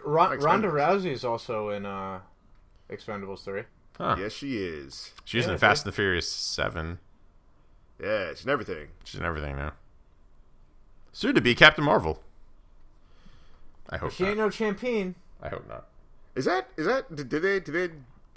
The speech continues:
Speaker 2: officially
Speaker 3: No, I'm
Speaker 2: say
Speaker 3: be-,
Speaker 2: it?
Speaker 3: I'm being facetious. Uh, she's like,
Speaker 2: Uh.
Speaker 3: she's going pretty hard for it, 'cause I guess she's, like, a huge, uh, nerd.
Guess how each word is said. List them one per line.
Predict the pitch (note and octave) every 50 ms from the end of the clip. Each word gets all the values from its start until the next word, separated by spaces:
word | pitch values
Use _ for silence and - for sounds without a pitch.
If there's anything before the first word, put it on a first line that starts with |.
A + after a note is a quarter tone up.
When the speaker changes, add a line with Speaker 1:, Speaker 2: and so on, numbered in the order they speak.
| - A2+
Speaker 2:
officially | A2+ G#2
Speaker 3:
No, | A2+ A2
I'm | G#2 G#2+ A2+ -
Speaker 2:
say | C3 C3+ A#2+
Speaker 3:
be-, | C3+
Speaker 2:
it? | C3
Speaker 3:
I'm | C3 C3+
being | A2+ B2+ A2+ F#2+
facetious. | - - C#2+ - D#2 D2 - D#2 D#2 - - -
Uh, | - G2 G2 F2+ F2 F2 F2+ F2+ F2+
she's | - - C3 B2+ G2+
like, | A2+ G#2+
Speaker 2:
Uh. | G#2 G2+ F#2 E2
Speaker 3:
she's | D2+ - A#2 A2 F#2+ G2
going | G#2 G2 F#2+ F#2 E2+
pretty | - - E2+ D#2+ D#2
hard | D#2 D2 D#2
for | D#2+ D#2+ D2
it, | D2+ -
'cause | F#2 F2
I | F2+
guess | G#2+ A2
she's, | - B2 A2+ -
like, | - F2
a | D#2
huge, | - - F#2 E2+ E2 D#2+ D#2+ D#2 D2 C#2+ - -
uh, | D2 D2 D2+ D2+ D#2 D#2
nerd. | D#2+ D#2+ D#2+ D#2 D#2+ D#2+ D2+